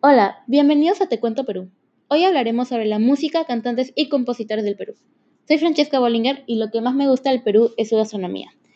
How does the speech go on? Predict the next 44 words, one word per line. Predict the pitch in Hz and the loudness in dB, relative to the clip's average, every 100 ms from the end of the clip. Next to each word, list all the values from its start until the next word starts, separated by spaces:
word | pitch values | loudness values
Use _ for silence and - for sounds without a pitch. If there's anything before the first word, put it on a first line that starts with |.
| _ _ | _ _
debido | 247 269 311 | 2 4 4
a | 330 | 4
que | |
es | 302 | 0
un | 262 | 0
aporte | 254 269 262 262 | 0 0 -2 -2
cultural | 220 214 208 | -2 -2 -2
al | 202 | -2
mundo. | 190 214 - _ | -6 -12 -20 _
Y | - | -12
créeme | 220 320 330 | -2 0 0
que | - | -2
sé | 208 | -2
el | 208 196 | -2 -2
tema. | 202 208 - _ _ _ | -4 -6 -12 _ _ _
Les | - 233 | -4 0
cuento | 247 294 | 2 2
que | 302 | 2
mi | 247 | 0
familia | 220 208 214 226 | 0 0 2 2
tiene | 220 220 | 0 0
restaurantes | 226 220 202 196 196 208 | -4 -4 -4 -2 -2 -2
de | 202 | -2
comida | 185 190 | -4 -4
peruana | 190 185 185 | -2 -4 -4
en | 190 | -4
el | 185 | -6
extranjero. | 185 - - - - _ _ _ _ _ _ | -8 -12 -14 -16 -16 _ _ _ _ _ _
Pero | 269 277 | 2 4
bueno, | 269 254 208 220 | 6 4 2 -2
vengo | 247 254 294 | 0 2 4
a | 339 | 4
hablarles | 311 277 277 | 4 2 2
de | 254 | 2
la | 233 | 2
música | 208 214 247 233 | 0 -2 -4 -6
peruana. | 214 185 - - _ _ | -6 -10 -10 -16 _ _
Este | - 311 427 | -4 0 0
episodio | 240 - 240 247 | 0 0 2 2
lo | 254 | 2
dividiremos | 302 320 330 311 302 302 | 2 2 2 2 0 -2
en | 226 233 | -2 0
dos | 269 | 0
segmentos. | 277 226 190 - _ | 0 -4 -4 -8 _